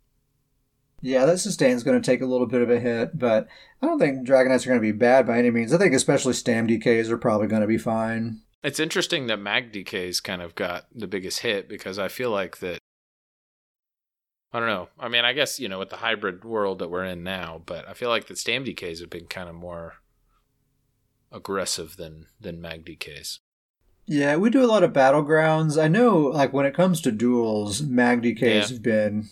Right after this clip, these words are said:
Speaker 1: like, number one. Them and Templars have been contending for number one for several months. Stam Sorks are looking really good. Um,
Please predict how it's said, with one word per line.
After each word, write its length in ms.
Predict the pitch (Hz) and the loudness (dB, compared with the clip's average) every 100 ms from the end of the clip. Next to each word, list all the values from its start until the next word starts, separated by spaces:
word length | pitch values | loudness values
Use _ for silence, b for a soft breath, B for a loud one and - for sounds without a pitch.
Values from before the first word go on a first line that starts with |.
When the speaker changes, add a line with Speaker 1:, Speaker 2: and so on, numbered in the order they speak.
| - | -2
Speaker 1:
like, 200 | 113 107 | 0 2
number 380 | 120 120 113 113 | 2 2 0 0
one. 640 | 117 113 110 110 127 143 | 0 0 0 0 -2 2
Them 260 | 156 165 156 | 4 4 2
and 120 | 135 | 2
Templars 580 | 156 131 123 117 117 110 | 2 2 2 2 2 0
have 80 | 110 | -2
been 140 | 117 | -2
contending 460 | 135 113 123 113 110 | -2 0 0 0 -2
for 120 | 104 | 0
number 300 | 113 110 110 | 0 2 0
one 580 | 110 107 107 104 110 120 _ | 0 0 -2 -4 -6 -10 _
for 460 | - - 107 101 101 - | -12 -4 -2 -2 -8 -8
several 380 | - 135 117 | 0 2 2
months. 380 | 107 104 107 - _ _ _ _ _ _ _ _ _ _ _ _ _ _ _ _ _ _ _ | 0 -4 -8 -12 _ _ _ _ _ _ _ _ _ _ _ _ _ _ _ _ _ _ _
Stam 380 | - - 160 147 | -10 0 2 2
Sorks 380 | 143 151 143 - | 2 2 2 2
are 80 | 147 | 2
looking 240 | 139 139 | 2 0
really 280 | 135 143 143 | 0 0 0
good. 560 | 120 139 139 135 135 127 | 2 6 8 10 8 4
Um, 580 | 131 127 117 117 120 | 2 4 4 2 -2